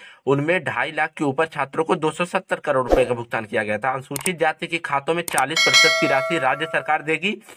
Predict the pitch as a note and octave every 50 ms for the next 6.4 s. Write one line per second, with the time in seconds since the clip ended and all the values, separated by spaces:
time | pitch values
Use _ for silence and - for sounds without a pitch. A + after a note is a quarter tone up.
0 | - - _ _ - - - _ A#2+ C3 D3 E3 - - - C3 B2+ D#3+ - _
1 | D3 C3+ - - C#3+ C#3 C#3 D#3 C3+ C3 B2+ - G3 F#3+ - - F4+ D3 C3 B2
2 | - C3+ A#2+ - - A2+ A2+ G#2 A2 A2+ G#2 - _ A2 G#2 G2+ F#2+ F#2 - _
3 | - - - - _ - A2+ D3 D#3 D3+ D3 - - E3+ C#3 C3+ A#2+ A#2+ A#2+ A#2+
4 | A2+ - A#2 - - A2 G#2+ - - G#2 G#2 G#2+ G#2 G#2+ B2+ D3 D3 C#3+ C3+ C3
5 | C#3 C#3+ C#3 C#3 C#3 C#3 C#3 C3 C3 B2+ C3 C3 - C3+ B2 A#2+ - C3+ - -
6 | C3+ A2+ G#2+ G2+ G#2 G2+ G2 G2+